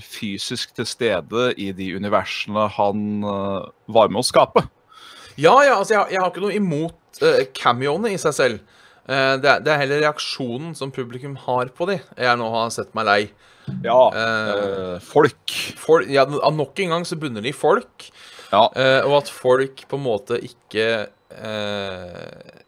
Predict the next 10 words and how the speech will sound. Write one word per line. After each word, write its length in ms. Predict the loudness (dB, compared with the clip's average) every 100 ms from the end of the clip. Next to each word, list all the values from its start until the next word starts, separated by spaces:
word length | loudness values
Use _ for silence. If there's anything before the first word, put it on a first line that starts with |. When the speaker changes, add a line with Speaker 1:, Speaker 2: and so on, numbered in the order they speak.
| _
Speaker 2:
nyter 680 | -10 -6 -6 -6 -6 -6
ting 320 | -4 -4 -4 -8
som 260 | -8 -6 -2
jeg 240 | 0 0
mener 260 | -2 -4 -6
de 60 |
skal 220 | -6 -8 -8
nyte. 400 | -8 -2 0 0
<laughs> 60 | -8 -20 _ -16 -14 -4
Speaker 1:
Ja. 260 | 2 4